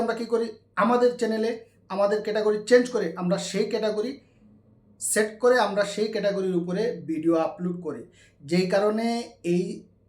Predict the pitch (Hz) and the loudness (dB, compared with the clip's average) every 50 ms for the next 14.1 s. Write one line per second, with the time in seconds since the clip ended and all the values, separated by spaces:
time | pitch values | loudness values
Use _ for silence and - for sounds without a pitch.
0 | _ _ 170 147 143 160 202 226 233 - - - - 233 208 208 180 175 175 165 | _ _ -18 -8 -2 2 2 2 4 2 2 2 2 2 0 0 0 0 -2 -4
1 | 143 131 - - - _ _ _ _ _ _ _ _ _ - 185 185 202 208 214 | -4 -6 -10 -14 -18 _ _ _ _ _ _ _ _ _ -4 -2 -2 0 0 0
2 | 214 220 220 220 202 175 185 190 175 151 143 143 165 185 - 175 - - - - | 0 0 0 -2 -2 -4 -2 0 0 0 0 0 0 0 0 -2 -6 -10 -14 -16
3 | - _ _ _ _ _ - 185 180 196 202 196 202 202 196 196 175 170 185 175 | -18 _ _ _ _ _ -6 -4 -2 0 0 0 0 0 -2 -2 -2 -2 0 0
4 | 160 - - - - 196 202 196 - 233 226 220 - - - - _ _ _ _ | 0 0 -2 -6 -8 -6 -6 -4 -4 -4 -6 -6 -10 -16 -20 -20 _ _ _ _
5 | - 202 185 196 202 202 196 - - 185 180 196 185 190 202 202 214 214 208 180 | -6 -4 -2 0 0 -2 -2 -4 -4 -4 -2 -2 -2 -2 -2 2 2 2 2 0
6 | 175 208 202 202 202 202 - - _ _ _ _ _ _ _ _ _ _ _ _ | -2 -4 -4 -4 -6 -10 -14 -20 _ _ _ _ _ _ _ _ _ _ _ _
7 | _ _ - 233 240 247 247 233 226 170 - - - - _ _ _ _ - - | _ _ 4 6 6 6 6 2 0 -2 -4 -6 -10 -18 _ _ _ _ -20 -8
8 | - 170 175 196 190 - - 214 208 214 214 214 196 202 202 202 202 - 202 185 | -2 0 2 2 0 0 0 0 0 0 0 2 2 2 2 2 -2 -4 -6 -6
9 | 175 175 196 196 196 - - - _ _ _ - 180 175 175 175 208 196 - - | -6 -4 -4 -6 -6 -6 -12 -20 _ _ _ -2 0 2 2 2 0 -2 -4 -4
10 | - 202 196 208 208 190 190 175 156 151 165 175 185 226 262 254 - - 220 190 | -4 -4 0 0 2 2 2 0 2 2 2 2 2 2 0 0 -2 -4 -4 -2
11 | 190 175 160 - - - - - _ _ _ _ - - 175 190 180 - - 170 | 0 -2 -2 -2 -6 -10 -12 -16 _ _ _ _ -4 0 0 0 0 0 -2 -2
12 | 160 143 127 113 - - - _ _ _ _ _ 170 156 180 190 196 190 196 202 | -2 -2 -2 -6 -10 -16 -20 _ _ _ _ _ -8 -2 0 0 2 2 2 2
13 | 208 208 214 226 220 220 - 196 202 202 196 202 202 196 180 175 180 175 180 185 | 4 4 2 0 -2 -2 -4 -2 -2 -2 -2 -2 -2 -2 0 0 0 0 0 -2
14 | 175 190 | -2 -2